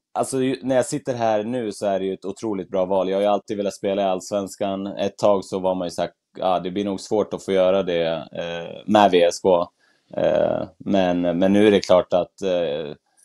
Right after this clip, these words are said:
ja, det är helt underbart och så mycket kärlek jag har fått från fansen under den här, liksom, perioden också, så det, det betyder ju allt och jag känner att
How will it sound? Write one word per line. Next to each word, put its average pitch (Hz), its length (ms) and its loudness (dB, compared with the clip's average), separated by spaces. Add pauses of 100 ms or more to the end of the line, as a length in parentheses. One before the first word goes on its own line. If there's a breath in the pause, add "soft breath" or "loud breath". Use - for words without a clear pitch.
(520)
ja, 104 180 6
det 107 80 4
är 110 60 4
helt 113 240 0
underbart 107 540 -4
och 98 300 -6
så 110 120 -14
mycket 104 240 -10
kärlek 110 400 0
jag 104 80 -4
har 95 60 -2
fått - 220 -8
från 98 220 -8
fansen 98 640 -6
under 95 300 -4
den 98 100 -6
här, 92 160 -2
liksom, 90 300 -8
perioden 98 420 -2
också, 90 280 -6
så 87 520 0
det, 90 380 0
det 87 140 -4
betyder 95 360 0
ju 98 60 8
allt 90 260 4
och 92 60 2
jag 90 140 2
känner 95 240 2
att 87 180 0